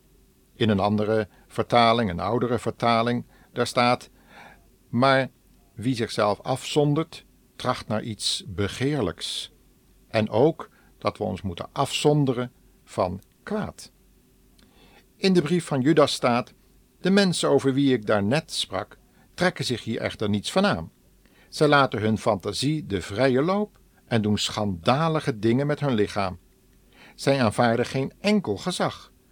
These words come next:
spotten met hemelse machten, ja, spotten met alles wat ze niet kennen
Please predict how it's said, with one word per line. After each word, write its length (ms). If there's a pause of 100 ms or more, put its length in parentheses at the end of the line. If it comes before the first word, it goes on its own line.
(200)
spotten 540
met 180
hemelse 500
machten, 400 (600)
ja, 140
spotten 400
met 220
alles 320
wat 140
ze 100
niet 220
kennen 340